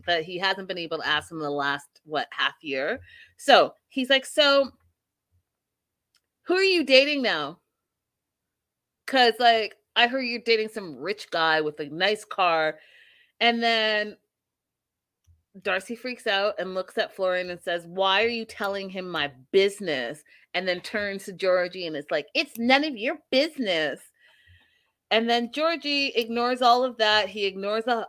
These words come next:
outward hostility that she's, um, s-,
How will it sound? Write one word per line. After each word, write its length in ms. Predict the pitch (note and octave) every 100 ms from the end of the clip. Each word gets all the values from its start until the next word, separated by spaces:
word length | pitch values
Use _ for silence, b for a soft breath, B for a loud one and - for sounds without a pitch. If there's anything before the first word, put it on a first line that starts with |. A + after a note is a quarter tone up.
| -
outward 340 | F#3 E3 A3 A3
hostility 920 | G#3 F#3+ - G#3 G3+ G3+ F#3+ E3+ E3
that 160 | D#3+
she's, 200 | - E3+ - _ _ -
um, 540 | D#3 D3 C#3+ C#3 C3+ - _
s-, 240 | -